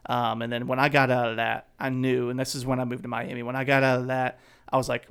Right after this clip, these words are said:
Whatever I do in the future from this point forward is going to enable me to step out of this lifestyle, the nine-to-five.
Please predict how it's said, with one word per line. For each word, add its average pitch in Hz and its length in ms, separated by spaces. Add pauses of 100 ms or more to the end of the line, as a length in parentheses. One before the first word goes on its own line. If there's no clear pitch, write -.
Whatever 165 340
I 147 100
do 143 200
in 127 60
the 123 80
future 139 560 (100)
from 135 300
this 135 120
point - 320
forward 135 320
is 127 220
going 131 600
to 117 420 (580)
enable 123 560
me 120 240
to 117 200
step - 380
out 110 180
of 104 60
this 117 200
lifestyle, 110 540
the 131 120
nine-to-five. 131 800